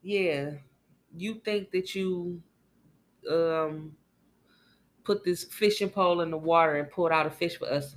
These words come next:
to be able to eat for today and tomorrow." But so it, on the surface, it looked like, yeah, you went and you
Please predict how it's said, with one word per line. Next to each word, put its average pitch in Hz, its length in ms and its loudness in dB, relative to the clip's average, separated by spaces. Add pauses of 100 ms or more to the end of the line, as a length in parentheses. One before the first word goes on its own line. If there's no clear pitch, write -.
to - 120 -14
be 156 160 0
able 143 140 -2
to 135 80 -4
eat 147 260 -6
for 143 140 -8
today 135 320 -4
and 131 80 -6
tomorrow." 127 520 -8 (520)
But 143 480 2 (680)
so 151 320 4
it, 147 260 0 (120)
on 156 180 -2
the 139 40 -4
surface, 175 460 0
it 160 120 2
looked 156 180 0
like, 143 320 0
yeah, 135 400 0 (120)
you 151 140 -2
went 156 320 0 (840)
and 139 200 2
you 135 280 0